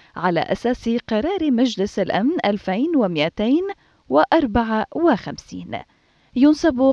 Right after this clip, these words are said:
قانون قيصر إلى عسكري سوري كان يعمل مصورا في الطب الشرعي،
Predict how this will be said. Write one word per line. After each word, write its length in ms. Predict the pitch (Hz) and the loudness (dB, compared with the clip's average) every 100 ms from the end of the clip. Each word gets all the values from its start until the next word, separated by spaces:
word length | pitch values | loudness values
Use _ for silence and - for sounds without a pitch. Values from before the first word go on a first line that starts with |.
| - | 4
قانون 340 | 277 285 370 | 4 4 2
قيصر 460 | - 285 262 254 240 | 0 0 2 2 2
إلى 300 | 208 233 220 | 2 2 2
عسكري 760 | 202 190 - 220 214 202 208 | 0 -2 -2 0 0 0 -2
سوري 440 | 196 214 208 208 202 | -2 -2 -2 -2 -2
كان 180 | - 214 | -2 -2
يعمل 480 | 202 254 285 247 226 | 0 0 0 0 2
مصورا 560 | 190 - 262 226 220 208 | -2 -2 -2 0 0 -2
في 120 | - | -4
الطب 300 | - 320 277 | -6 -4 -4
الشرعي، 500 | 254 254 240 101 | -2 -2 -2 -6